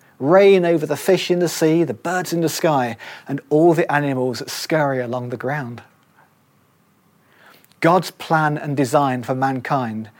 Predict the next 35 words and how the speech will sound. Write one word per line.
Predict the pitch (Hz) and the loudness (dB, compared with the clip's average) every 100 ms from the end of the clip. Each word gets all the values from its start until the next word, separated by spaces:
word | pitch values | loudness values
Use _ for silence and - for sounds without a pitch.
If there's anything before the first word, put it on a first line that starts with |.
| - - | -14 -6
was | 127 | -2
that | 147 143 | -2 0
they | 143 | -2
should | - 135 117 | -2 -4 0
rule | 135 151 156 156 165 | 2 4 4 2 -2
and | 143 123 | -4 0
reign | 139 135 120 127 | 2 2 -2 -8
on | 123 120 | -10 -6
the | 127 | -4
earth, | 123 101 - - _ _ _ _ _ - - | -4 -8 -14 -20 _ _ _ _ _ -20 -12
an | 135 143 160 | -8 0 4
earth | 156 139 - | 4 2 -2
which | - - | -4 -6
he | 165 160 160 | 0 0 2
deemed | 156 139 120 117 - | 2 0 0 -6 -8
to | - | -6
be | 123 117 - - | -2 -4 -6 -6
good. | 135 113 - - _ _ _ _ _ _ _ - | -4 -4 -8 -18 _ _ _ _ _ _ _ -6
And | 147 139 | -2 0
you | 151 | 2
know, | 147 123 | 2 2
that | 143 - | 2 2
is | 135 | -2
still | - - 151 | -2 4 4
his | 139 139 | 4 -2
plan. | - 151 135 127 - - - - | -2 0 0 -2 -8 -18 -10 -2
God | 156 | 0
has | 170 | 2
never, | 180 190 190 202 - | 2 2 2 0 0
ever | 185 160 143 | 0 2 2
given | 147 139 135 | 2 2 0
up | - | 0
on, | 131 - | -2 -4
on | 160 127 - 139 131 | -8 -10 -4 -2 0
humanity. | 139 131 127 120 120 113 | 2 2 0 -4 -4 -6